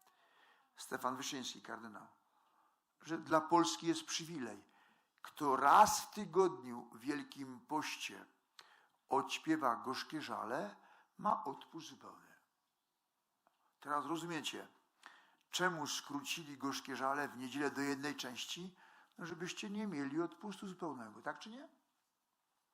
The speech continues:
Wiecie, jakie to smite! Mam czterdzieści lat kapłaństwa, sześć lat w seminarium, czyli pół wieku na plecach. Ty i o tym nie słyszą, że gorzkie żale w Polsce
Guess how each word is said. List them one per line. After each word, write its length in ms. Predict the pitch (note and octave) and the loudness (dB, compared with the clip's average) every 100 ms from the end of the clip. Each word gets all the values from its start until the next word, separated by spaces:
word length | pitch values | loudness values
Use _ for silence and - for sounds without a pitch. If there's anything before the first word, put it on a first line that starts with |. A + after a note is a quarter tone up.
| _ _ _ _ _ _ _ _ _ _ _ - | _ _ _ _ _ _ _ _ _ _ _ -16
Wiecie, 240 | A#2+ F3 | -12 -2
jakie 380 | B3 A#3 C4 B3+ | 2 2 2 2
to 200 | C4+ B3+ | 2 0
smite! 800 | - - G#3+ C#4 C#4+ F#3+ - - - - - _ _ _ _ - | 0 -8 -8 -4 -4 -4 -6 -8 -14 -20 -20 _ _ _ _ 0
Mam 300 | C3+ C#3+ C#3 | 4 4 2
czterdzieści 960 | - - D#3+ D#3 C#3 G3 - - F3+ | 0 4 4 4 0 0 0 -2 -2
lat 220 | D#3 C#3+ | 0 0
kapłaństwa, 880 | - C3 C#3 D3 E3 - - E3+ G3+ - - - | 2 0 2 0 0 -2 -2 -2 -2 -12 -20 -14
sześć 360 | - - F#3+ D3 | -4 2 2 4
lat 200 | D3+ D3 | 2 2
w 60 | - | -2
seminarium, 680 | D3 C#3 D3 F3 D#3+ D#3+ | -4 -4 4 6 6 2
czyli 260 | - D3 C#3+ | 0 -6 -8
pół 260 | - F#3+ D#3 | -4 -2 4
wieku 360 | E3 D#3+ C3+ | 6 6 2
na 140 | B2+ B2 | 0 0
plecach. 540 | B2 C#3+ F3+ F#3+ - - - _ | 2 2 6 4 4 -10 -18 _
Ty 100 | - | -2
i 100 | D#3+ | 4
o 140 | E3+ D#3+ | 4 4
tym 220 | E3 D#3 | 2 0
nie 160 | D3 C3+ | 0 -2
słyszą, 400 | D#3+ E3+ F#3+ D3 | -2 -2 -2 -2
że 140 | C3+ | -2
gorzkie 320 | C#3 D#3 D#3+ | -4 -4 -2
żale 260 | C3 C3+ C3+ | 0 0 0
w 40 | |
Polsce 460 | - C3+ - E3+ | -6 -8 -6 -6